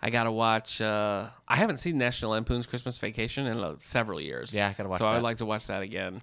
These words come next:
Speaker 2: Yeah.
Speaker 1: And I always like the Alastair Sim version of A Christmas Carol.
Speaker 2: Okay.
Speaker 1: I try to get that in every year.
Speaker 2: My wife has a checklist. She still has
Speaker 1: She
Speaker 2: to
Speaker 1: likes
Speaker 2: watch
Speaker 1: the George C. Scott
Speaker 2: Yeah, she has to watch
Speaker 1: Christmas Carol.
Speaker 2: that. She
Speaker 1: Mm-hmm.
Speaker 2: has to watch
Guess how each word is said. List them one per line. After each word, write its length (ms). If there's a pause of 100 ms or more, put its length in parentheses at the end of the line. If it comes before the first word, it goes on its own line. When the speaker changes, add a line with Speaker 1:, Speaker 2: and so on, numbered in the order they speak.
Speaker 2:
Yeah. 300
Speaker 1:
And 100
I 40
always 180
like 140
the 120
Alastair 380
Sim 280
version 280
of 80
A 60
Christmas 320
Carol. 400
Speaker 2:
Okay. 280
Speaker 1:
I 60
try 220
to 80
get 160
that 160
in 120
every 260
year. 180 (120)
Speaker 2:
My 120
wife 240
has 160
a 80
checklist. 640 (180)
She 160
still 160
has 140
Speaker 1:
She 60
Speaker 2:
to 60
Speaker 1:
likes 140
Speaker 2:
watch 60
Speaker 1:
the 60
George 300
C. 140
Scott 380
Speaker 2:
Yeah, 380 (120)
she 140
has 200
to 60
watch 160
Speaker 1:
Christmas 120
Carol. 100 (120)
Speaker 2:
that. 100 (140)
She 60
Speaker 1:
Mm-hmm. 80
Speaker 2:
has 160
to 60
watch 180